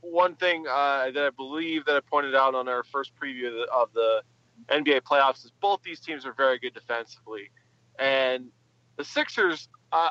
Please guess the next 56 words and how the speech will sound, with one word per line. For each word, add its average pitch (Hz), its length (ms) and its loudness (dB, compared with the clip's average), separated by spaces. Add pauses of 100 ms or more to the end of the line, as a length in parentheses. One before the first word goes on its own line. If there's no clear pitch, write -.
I 165 80 4
mean, 180 140 2
I 196 160 4
don't 214 180 2
know 185 100 2
how 185 100 -6
much 185 180 -14
you 165 80 -18
guys 170 180 -8
saw 180 300 -4
this 170 160 -16
game, 170 420 -14
but 156 160 -4
in 139 60 -18
the 143 60 -6
last 190 360 2
three 156 140 -8
minutes, 165 400 -2 (400)
uh, 170 120 2 (100)
they 214 160 4
had 214 180 4
so 226 340 0
many 170 160 -10
horrendous 156 760 -2
turnovers, 139 840 0
man. 120 260 -2
They, 147 220 -2 (400)
they 160 140 2
had 208 200 4
a 190 60 -4
chance 185 400 -6
to - 120 -20
be 165 140 -8
in 175 80 -4
the 170 80 -10
game, 160 360 -2
to 147 60 -2
win 151 180 0
the 147 80 -6
game, 139 460 -2 (440)
and 135 320 2
they 143 100 -2
just 143 280 -4
made 143 260 2
too 196 240 -2
many 151 320 -6
dumb 143 420 4
errors 139 600 2
with 120 100 -20
just, - 240 -12 (480)
you 147 80 -8
know, 147 200 4
kinda 180 280 2
like 165 220 2
almost 170 400 -6
not 240 200 0